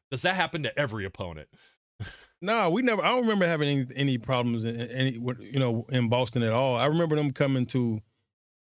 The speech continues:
Speaker 2: to Baltimore, and I felt like the referees came with 'em or something. So I think,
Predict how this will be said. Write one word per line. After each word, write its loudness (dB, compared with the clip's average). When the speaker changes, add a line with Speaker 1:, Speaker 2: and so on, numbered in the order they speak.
Speaker 2:
to 0
Baltimore, 0
and -2
I 0
felt -2
like 0
the -4
referees 0
came 0
with 2
'em 0
or -6
something. -2
So 0
I 2
think, 2